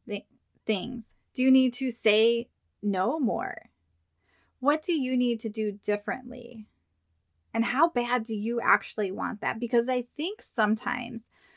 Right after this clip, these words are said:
we know some of these things we need to do, but we really just are a little content with where we're at. We don't really want it bad enough to be able to change. So for some people, that's gonna be a health scare or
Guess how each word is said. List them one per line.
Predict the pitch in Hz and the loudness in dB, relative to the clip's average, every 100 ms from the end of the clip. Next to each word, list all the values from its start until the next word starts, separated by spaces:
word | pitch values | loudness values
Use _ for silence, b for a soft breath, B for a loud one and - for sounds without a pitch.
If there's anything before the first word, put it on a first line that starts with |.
| b b | b b
we | 254 269 | 2 4
know | 247 247 | 6 4
some | 240 226 | 2 2
of | 220 | 2
these | 220 220 | 0 -4
things | - 208 214 214 | -6 -6 -6 -4
we | 214 | -4
need | 202 202 | -4 -6
to | |
do, | 208 208 208 | 2 4 4
but | 226 - | 2 0
we | 240 | -2
really | 226 226 277 339 370 339 - _ _ _ _ _ _ - - | -2 -2 -2 -4 -6 -10 -14 _ _ _ _ _ _ -10 0
just | 262 277 - | 0 0 0
are | 277 - | 2 4
a | |
little | 214 220 240 | 4 4 2
content | 269 330 262 - 190 247 | 0 0 0 2 0 0
with | 233 202 214 | -2 -4 -2
where | 208 196 208 | -2 0 0
we're | 214 - | -2 -4
at. | 180 185 240 - _ _ _ _ _ _ | -2 0 0 -2 _ _ _ _ _ _
We | 226 | 4
don't | 247 262 302 | 6 6 2
really | 320 294 | 0 2
want | 226 220 | 4 4
it | 220 | 2
bad | 202 190 208 | 4 4 4
enough | 214 202 196 - - | 2 2 0 -4 -8
to | 226 | -4
be | 214 196 | 0 0
able | 202 202 | 0 -4
to | - | -8
change. | 214 - - - - 220 - _ _ _ _ _ _ _ _ _ _ - | -10 -6 -6 -6 -10 -12 -16 _ _ _ _ _ _ _ _ _ _ -8
So | 208 208 | -6 -2
for | 226 | -2
some | 214 269 302 | 4 4 4
people, | - 269 269 | 0 -2 2
that's | 240 226 - | 4 4 4
gonna | 254 240 | 2 2
be | 214 | 2
a | 208 | 0
health | 208 208 208 | 0 -2 -2
scare | - - - - - | -8 -6 -4 -4 -6
or | - 208 185 | -2 0 0